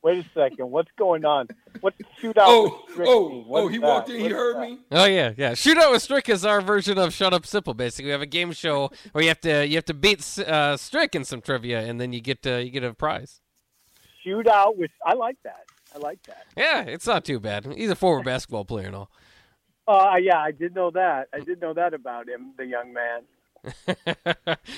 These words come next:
Speaker 3: Well, Sip, we're
Speaker 2: He's been around a long
Speaker 3: Yeah.
Speaker 2: time, uh, uh, you know, Bach. He, listen, he don't look a day over what he looked like back in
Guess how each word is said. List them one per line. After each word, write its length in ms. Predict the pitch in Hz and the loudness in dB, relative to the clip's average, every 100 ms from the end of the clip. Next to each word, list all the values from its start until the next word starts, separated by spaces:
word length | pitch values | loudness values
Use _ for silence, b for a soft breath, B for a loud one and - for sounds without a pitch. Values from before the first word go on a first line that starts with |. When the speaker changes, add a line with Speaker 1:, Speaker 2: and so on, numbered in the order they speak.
| B 208 | B 4
Speaker 3:
Well, 160 | 262 | 4
Sip, 220 | - 262 | 4 2
we're 220 | 233 233 226 | 6 4 4
Speaker 2:
He's 120 | 285 | 0
been 180 | 262 247 | -4 -2
around 300 | 240 247 240 | -2 -2 -2
a 60 | |
long 180 | 220 185 | -2 -2
Speaker 3:
Yeah. 120 | 143 | -2
Speaker 2:
time, 400 | 127 240 233 202 180 | -2 -6 -8 -8 -6
uh, 400 | 180 175 170 165 | -4 -2 -2 -4
uh, 460 | 165 165 160 151 143 _ | -10 -10 -10 -12 -16 _
you 100 | 160 | -14
know, 160 | 160 151 | -12 -10
Bach. 380 | 160 170 175 160 | -10 -10 -12 -16
He, 260 | 175 190 165 _ _ _ _ | -20 -20 _ _ _ _ _
listen, 320 | 175 190 156 - | -14 -12 -14 -18
he 140 | 208 190 | -16 -12
don't 280 | 214 220 | -10 -10
look 240 | 180 214 240 - | -6 -6 -6 -12
a 80 | 160 | -14
day 280 | 165 202 196 | -8 -6 -4
over 580 | 202 202 165 160 156 | -4 -8 -10 -14 -14
what 200 | 139 160 160 | -12 -12 -12
he 100 | 151 | -12
looked 240 | 185 165 | -12 -10
like 260 | 156 147 143 | -12 -10 -10
back 200 | 165 156 _ 151 | -10 -12 _ -20
in 340 | 143 143 | -18 -18